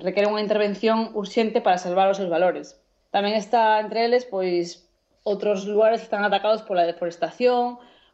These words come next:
pola excesiva má humana, non? Isto incidiron bastante tamén en que non somente é unha cuestión de que estén en perigo por a situación de, pois, que, pois, poden estar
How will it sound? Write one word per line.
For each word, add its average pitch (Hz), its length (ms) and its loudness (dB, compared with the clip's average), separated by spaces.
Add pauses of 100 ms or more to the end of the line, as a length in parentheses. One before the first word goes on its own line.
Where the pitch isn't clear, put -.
pola 180 560 2
excesiva 208 720 -2
má 202 720 -6
humana, 185 480 -2
non? 214 240 -8 (240)
Isto 226 400 2
incidiron 214 480 -2
bastante 233 320 0
tamén 233 240 0
en 226 160 0
que 185 320 2
non 190 160 -2
somente 226 400 -2
é - 20 2
unha 208 140 -2
cuestión 196 560 -2 (320)
de 202 240 -2
que 185 140 4 (420)
estén 208 400 0
en 196 320 2
perigo 196 480 2
por 190 80 0
a 180 80 0
situación 185 800 -2
de, 156 320 0
pois, 156 320 -10
que, 160 160 -4
pois, 170 80 0
poden 170 240 0
estar 170 240 2